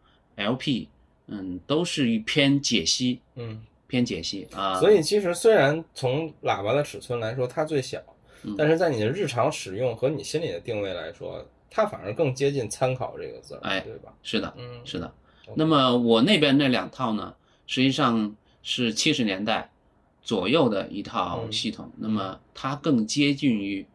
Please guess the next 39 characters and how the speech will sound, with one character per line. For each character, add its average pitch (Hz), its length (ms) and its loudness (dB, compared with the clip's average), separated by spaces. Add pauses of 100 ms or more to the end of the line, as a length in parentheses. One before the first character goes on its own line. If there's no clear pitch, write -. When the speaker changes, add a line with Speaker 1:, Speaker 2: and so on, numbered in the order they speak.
(420)
Speaker 1:
模 104 220 -2
拟 117 120 0
时 80 200 -8
代。 80 180 -16 (380)
Speaker 2:
嗯， 113 160 -6
Speaker 1:
因 107 80 -8
为 117 80 4
模 117 200 6
拟 127 140 6
最 156 180 4
辉 156 240 4
煌 101 280 0
的 95 100 -2
那 98 100 -4
个 113 120 2
年 90 260 -6
代， 95 240 -10
Speaker 2:
对， 113 80 -4
对。 107 60 -6
Speaker 1:
就 101 80 -6
大 95 180 -8
概 90 140 -10
七 110 200 -4
十 95 80 -4
年 82 160 -10
代 82 140 -14
左 - 220 -14
右。 110 40 -6
Speaker 2:
对。 104 80 -8 (540)
Speaker 1:
那 113 80 -4
么 107 320 2 (500)
它 147 140 -2
有 123 60 4
个 120 80 2
好 - 260 -4
处 113 180 -6
就 98 160 -6
是 95 80 -6
说， 98 320 -10